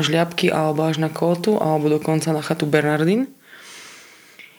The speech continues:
Alebo potom priamo do, napríklad do Brusna ku Kúpelom. Tam sú rôzne pramene, takže aj tam majú čo pozrieť. Tam sú veľmi pekné tiež historické budovy.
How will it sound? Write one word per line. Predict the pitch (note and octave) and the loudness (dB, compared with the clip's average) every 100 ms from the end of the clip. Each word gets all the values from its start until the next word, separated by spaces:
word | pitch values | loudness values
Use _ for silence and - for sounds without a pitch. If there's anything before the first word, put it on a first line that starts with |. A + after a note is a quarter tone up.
| _ - | _ -8
Alebo | - F3 F#3 F3 | 0 2 4 2
potom | E3+ E3+ F3 E3 D#3+ D#3+ | 2 2 2 4 2 2
priamo | E3 D#3+ D3+ | 2 4 2
do, | D3+ C#3+ D3 - | 2 2 0 -2
napríklad | E3 D#3 C#3+ D#3 E3 | -2 -2 -2 -4 0
do | D3 D3 | 0 0
Brusna | D3 - D3 | -4 -2 -4
ku | D3 | -4
Kúpelom. | C#3 D3 D3+ D3+ D3+ | -4 -2 2 2 0
Tam | D3+ D#3+ D#3 | 0 0 0
sú | - | 0
rôzne | D#3 D3+ D#3 | 0 0 0
pramene, | D#3 D3 D3+ D#3 D#3 D3+ - _ _ _ _ - - | 2 2 2 0 0 -4 -12 _ _ _ _ -18 -6
takže | - D#3 C#3+ D3+ | 0 0 2 0
aj | D3 D#3 | 2 2
tam | D#3 | 4
majú | D#3 D3+ | 4 2
čo | D3+ E3 | 0 -2
pozrieť. | D#3+ D3+ D#3 D#3 - - | 0 0 0 -2 -14 -8
Tam | D#3+ D3+ | -6 -4
sú | - | -4
veľmi | D#3 D#3 D#3 | 0 0 2
pekné | E3 E3 D#3+ | 0 0 -2
tiež | - D#3 | 0 -2
historické | D3 D3+ - D#3+ D3+ D#3+ | -2 -2 -2 -2 0 0
budovy. | D3 D#3 D#3+ E3 | 0 2 2 0